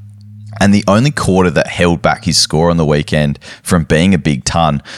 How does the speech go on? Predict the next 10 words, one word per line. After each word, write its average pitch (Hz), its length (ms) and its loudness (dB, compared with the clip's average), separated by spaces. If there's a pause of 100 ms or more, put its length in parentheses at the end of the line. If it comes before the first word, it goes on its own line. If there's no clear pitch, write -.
(120)
was 92 160 0
that 107 200 0
third 110 380 0
quarter. 95 380 0
If 82 340 -2
anyone 104 320 2
didn't 85 400 -4
see 80 300 0
the 78 80 -6
game, 71 460 -2